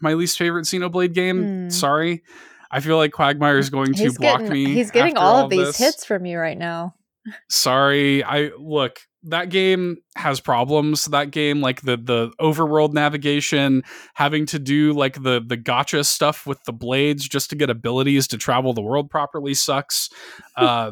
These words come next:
Speaker 1: the weird, like, stuff in that game that makes me feel like I should be on an F B I list somewhere sucks. Um, so, you know. But it's not a bad game. There's, they're all great. Like, even, you know, z-,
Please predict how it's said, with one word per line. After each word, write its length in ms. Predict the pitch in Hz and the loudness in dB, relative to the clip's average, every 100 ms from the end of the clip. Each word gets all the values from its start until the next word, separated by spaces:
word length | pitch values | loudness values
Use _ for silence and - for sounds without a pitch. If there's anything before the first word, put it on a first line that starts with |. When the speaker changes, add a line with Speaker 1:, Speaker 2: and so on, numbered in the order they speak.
| - | -2
Speaker 1:
the 80 | 139 | -2
weird, 600 | 127 131 147 160 160 156 | 0 0 2 4 2 0
like, 240 | 143 139 | 0 0
stuff 420 | - - 165 151 - | 0 -2 0 0 0
in 100 | 147 | 0
that 220 | 143 143 | 0 -2
game 300 | 147 151 156 | 0 0 0
that 120 | 135 | 0
makes 220 | 131 139 | -2 0
me 100 | 135 | -2
feel 160 | 131 151 | 0 0
like 160 | 139 135 | 0 -2
I 60 | 131 | -4
should 200 | - 123 | -6 -4
be 100 | 131 | -2
on 140 | 127 | -2
an 80 | 117 | -2
F 180 | 123 131 | -6 -6
B 120 | 113 | -6
I 200 | 117 156 | -2 0
list 260 | 156 165 - | 2 0 0
somewhere 420 | 170 165 156 156 | 0 0 0 0
sucks. 500 | 156 - 156 - - - _ - _ - | 0 0 -2 -2 -10 -12 _ -20 _ -8
Um, 440 | 131 131 127 117 110 | 0 0 0 -4 -4
so, 280 | - 123 107 135 | -2 -2 -2 -6
you 120 | 123 | -8
know. 200 | 95 90 _ _ _ _ _ | -8 -14 _ _ _ _ _
But 180 | 160 139 170 | -2 -2 -2
it's 140 | 180 | 2
not 140 | 311 269 | 4 4
a 40 | |
bad 320 | 165 240 269 | 4 2 2
game. 220 | 135 123 127 | -2 -2 -2
There's, 160 | 196 | 0
they're 160 | 196 349 | 2 4
all 140 | 285 | 4
great. 420 | 151 127 160 110 123 | 2 0 0 0 -4
Like, 180 | 147 208 | -6 -2
even, 420 | 277 320 175 - | 0 0 -2 -6
you 100 | 214 202 | -4 0
know, 160 | 131 | 0
z-, 120 | 123 | 0